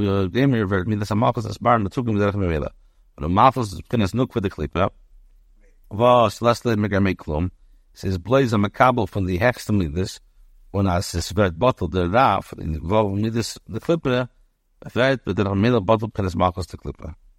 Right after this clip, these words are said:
he says, says in Sfarim that the Gigashi depart on their own, that symbolizes the attribute of Malchus and the realm of Klippa. When a person refines and rectifies the six nations, then the attribute of Malchus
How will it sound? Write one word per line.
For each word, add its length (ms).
he 80
says, 560
says 280
in 100
Sfarim 320
that 100
the 100
Gigashi 460
depart 320
on 80
their 140
own, 340
that 180
symbolizes 640
the 120
attribute 380
of 100
Malchus 540
and 100
the 80
realm 200
of 140
Klippa. 380
When 120
a 40
person 340
refines 720
and 180
rectifies 600
the 80
six 280
nations, 560
then 120
the 100
attribute 400
of 80
Malchus 600